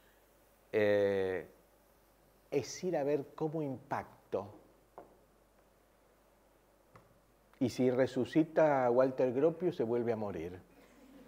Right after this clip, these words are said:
Tal cual. ¿Eh? Es decir, a ver con qué, qué extravagancia llevo como para que la gente hable de mí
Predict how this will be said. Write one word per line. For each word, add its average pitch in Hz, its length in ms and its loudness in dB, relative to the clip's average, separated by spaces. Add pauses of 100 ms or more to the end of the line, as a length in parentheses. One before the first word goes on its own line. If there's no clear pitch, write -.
(580)
Tal 143 240 2
cual. 85 320 0 (1000)
¿Eh? 151 300 -2 (1040)
Es - 140 -2
decir, 127 140 2
a 127 80 4
ver 156 240 0
con 147 240 4
qué, 190 260 2
qué 190 80 4
extravagancia 160 1080 4
llevo 156 580 2
como 170 320 6
para 131 300 2
que 120 120 0
la 107 120 2
gente 135 400 0
hable 123 280 4
de 101 160 2
mí 139 400 -2